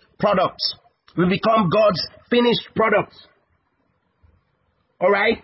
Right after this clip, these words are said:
So what this means is that the righteousness of God has to do with the accomplishment of God. You want to write that down? The righteousness of God is God's destination. All right?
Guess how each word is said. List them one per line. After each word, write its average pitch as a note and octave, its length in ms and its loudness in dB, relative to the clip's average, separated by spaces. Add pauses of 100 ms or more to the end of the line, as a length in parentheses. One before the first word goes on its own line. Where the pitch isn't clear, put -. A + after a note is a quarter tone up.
So G#3+ 420 2 (100)
what B3+ 300 4
this C4+ 220 -2
means A3 480 0 (520)
is G#3+ 260 2
that G#3 320 0 (260)
the G#3+ 140 2
righteousness B3+ 460 2 (100)
of D#3+ 80 -2
God G#3+ 320 4
has G#3 300 -2
to F#3 60 -4
do G#3+ 140 2
with G3+ 180 0 (220)
the F#3 100 2
accomplishment G3 800 0
of D3+ 140 -2
God. F3 300 2
You E3+ 80 4
want F3+ 140 4
to F3 60 4
write E3+ 200 2
that E3 160 0
down? E3 340 0 (540)
The F3+ 180 4
righteousness A3 640 2
of D#3 140 -4
God G#3 420 2 (320)
is G#3 240 -2 (480)
God's G3+ 440 0 (120)
destination. G3+ 960 0 (1500)
All F3 100 2
right? G3+ 320 0